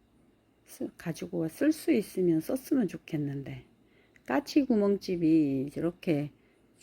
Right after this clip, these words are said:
부엌으로 햇빛이 들어오게 하는 것이랍니다. 지붕에 터져 있어서 부엌으로 이렇게 햇빛을 비칠 수 있도록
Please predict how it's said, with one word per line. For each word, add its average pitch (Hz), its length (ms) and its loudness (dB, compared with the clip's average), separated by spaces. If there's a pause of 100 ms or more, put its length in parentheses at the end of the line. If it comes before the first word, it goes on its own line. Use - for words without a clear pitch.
(260)
부엌으로 180 680 4
햇빛이 180 920 0 (1000)
들어오게 185 500 0
하는 180 300 0
것이랍니다. 143 760 -6 (520)
지붕에 156 880 2 (680)
터져 247 320 0
있어서 170 600 -2 (1120)
부엌으로 175 380 4
이렇게 151 320 0
햇빛을 - 400 -8
비칠 - 400 -6
수 - 180 -8
있도록 131 440 -4